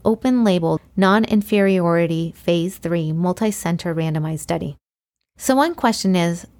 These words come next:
what is delafloxacin, and why would a fluoroquinolone work against gonorrhea? We don't really use fluoroquinolones that much anymore given increasing resistance,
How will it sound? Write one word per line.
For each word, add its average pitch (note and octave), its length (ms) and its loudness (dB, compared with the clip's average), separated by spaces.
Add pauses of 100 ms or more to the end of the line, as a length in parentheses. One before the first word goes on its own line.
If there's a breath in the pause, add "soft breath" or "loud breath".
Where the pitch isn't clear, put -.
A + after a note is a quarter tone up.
(100)
what A#3 420 -2 (100)
is A3 300 0
delafloxacin, E3 1080 -4
and F#3+ 200 2
why G#3 280 2
would C4 180 2
a C4 80 2
fluoroquinolone G3 1120 -2
work E3+ 240 -2
against E3 320 -4
gonorrhea? D#3+ 640 -4 (520)
We B3+ 80 0
don't D4+ 160 2
really D4 220 2
use C4+ 260 0
fluoroquinolones G#3 840 2
that G3 160 -2
much G3 320 -2
anymore A3+ 400 0
given G#3+ 420 2
increasing F#3 640 -2
resistance, E3+ 760 -6